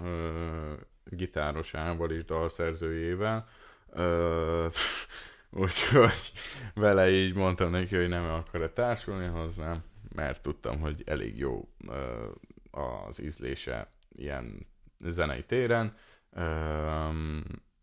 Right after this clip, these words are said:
és mondta, hogy dehogy nem, úgyhogy elkezdtek csinálni, csináltam két bulit, aztán annyiban maradt a dolog, ö, viszont én szeretnék még továbbra is csinálni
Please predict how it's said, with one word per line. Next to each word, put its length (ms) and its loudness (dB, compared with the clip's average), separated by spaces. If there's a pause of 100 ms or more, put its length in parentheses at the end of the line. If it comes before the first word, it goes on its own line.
(160)
és 280 -4
mondta, 300 -10
hogy 100 -8
dehogy 380 0
nem, 240 2 (320)
úgyhogy 280 0
elkezdtek 520 2
csinálni, 460 6
csináltam 600 0
két 280 0
bulit, 340 -2 (400)
aztán 500 -4
annyiban 440 2
maradt 340 2
a 60 2
dolog, 400 4 (340)
ö, 1400 8 (100)
viszont 720 4 (120)
én 120 2
szeretnék 880 4
még 520 -2 (680)
továbbra 560 4
is 340 0
csinálni 720 2